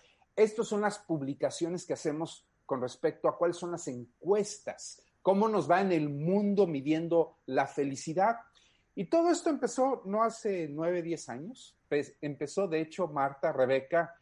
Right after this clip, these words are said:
en mil novecientos setenta y dos, donde un país que en aquel entonces casi nadie conocía,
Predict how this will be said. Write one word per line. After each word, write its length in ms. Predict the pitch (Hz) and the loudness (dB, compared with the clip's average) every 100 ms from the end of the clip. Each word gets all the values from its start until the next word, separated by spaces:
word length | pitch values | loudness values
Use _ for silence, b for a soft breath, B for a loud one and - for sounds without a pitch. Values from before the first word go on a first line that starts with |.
| b _ _ - | b _ _ -4
en 240 | 139 143 | -2 0
mil 180 | 170 196 | 0 2
novecientos 680 | 202 156 - 151 156 143 - | 2 0 0 -6 -4 -6 -6
setenta 680 | - 123 - 117 113 107 107 | -6 -6 -4 -4 -6 -4 -4
y 120 | 104 | -4
dos, 440 | 101 180 - - - | -6 -8 -10 -20 -14
donde 380 | 120 143 135 | -6 -4 -2
un 180 | 202 277 | -2 0
país 360 | 226 233 233 - | 0 0 -2 -2
que 140 | 185 | -2
en 140 | 175 160 | 0 0
aquel 420 | 151 - 302 339 | -2 -4 -4 -2
entonces 560 | 285 - 247 226 208 | -4 -4 -6 -6 -8
casi 380 | - 294 - 269 | -6 -8 -4 -4
nadie 460 | 208 185 226 226 220 | -2 0 0 0 -4
conocía, 680 | 143 131 117 117 123 247 | -6 -8 -10 -10 -6 -8